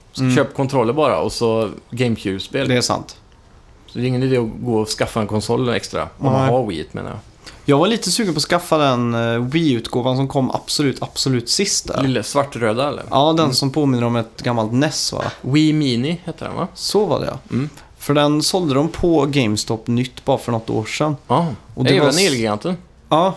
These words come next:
Speaker 2: och det
Speaker 1: Mm.
Speaker 2: var liksom sista batchen och de skulle
Speaker 1: Mm.
Speaker 2: bara ha en tusenlapp för det eller någonting.
Speaker 1: Ja, stämmer det.
Speaker 2: Så jag var riktigt sugen.
Speaker 1: Problemet med den Wii-utgåvan är att den har inte GameCube-uttagen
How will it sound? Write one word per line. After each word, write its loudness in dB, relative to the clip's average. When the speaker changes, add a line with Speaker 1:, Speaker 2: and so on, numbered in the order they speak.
Speaker 2:
och -8
det 0
Speaker 1:
Mm. 2
Speaker 2:
var 2
liksom 2
sista 0
batchen -2
och 0
de 2
skulle -4
Speaker 1:
Mm. 2
Speaker 2:
bara 4
ha 2
en -2
tusenlapp -4
för 0
det -2
eller 0
någonting. 0
Speaker 1:
Ja, -20
stämmer -4
det. -6
Speaker 2:
Så -4
jag 2
var 2
riktigt -4
sugen. -2
Speaker 1:
Problemet 2
med -2
den 2
Wii-utgåvan 2
är 2
att -4
den 2
har 2
inte -2
GameCube-uttagen -2